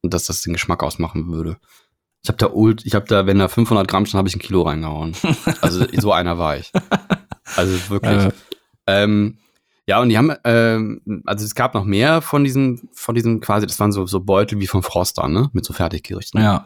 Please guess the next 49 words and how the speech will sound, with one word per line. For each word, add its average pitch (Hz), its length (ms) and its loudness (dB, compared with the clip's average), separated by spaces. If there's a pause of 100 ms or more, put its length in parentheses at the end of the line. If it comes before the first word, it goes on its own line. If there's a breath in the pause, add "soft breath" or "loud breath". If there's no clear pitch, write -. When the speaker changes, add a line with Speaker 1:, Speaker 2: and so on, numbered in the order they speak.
(100)
Speaker 1:
Die 98 80 -2
du 95 100 0
dann 92 140 4
nur 104 100 4
in 101 60 4
die 92 80 2
Pfanne 127 300 2
haust, 120 400 2
zehn 101 140 0
Minuten 95 260 -2
warm 110 200 0
machen 101 200 -2
und 92 80 -2
dann 87 140 -4
ist 85 100 -12
es - 60 -16
fertig. - 460 -16
Und 82 80 -8
das - 180 -4
war 98 120 2
sehr 98 160 0
geil, 123 360 0
zwei 104 240 0
Euro 92 220 0
vierzig, - 800 -6
glaub 110 260 0
ich. - 160 -10 (600 soft breath)
Ähm, 92 460 2
war 98 100 2
eine 101 120 0
gute 110 220 -4
Portion, 117 540 0
da 98 120 0
wurde 101 180 -6
man 95 120 -2
auch 85 100 -4
satt, 110 240 -4 (240)
satt - 180 -2
von, 123 240 -4
das 110 160 -8
war 98 100 -2
also 95 140 -2
nicht 92 140 -6
irgendwie 87 280 -6
an, 82 240 -8 (220)
an - 160 -8
gespart 101 560 -2
und 110 100 -4
das - 300 -10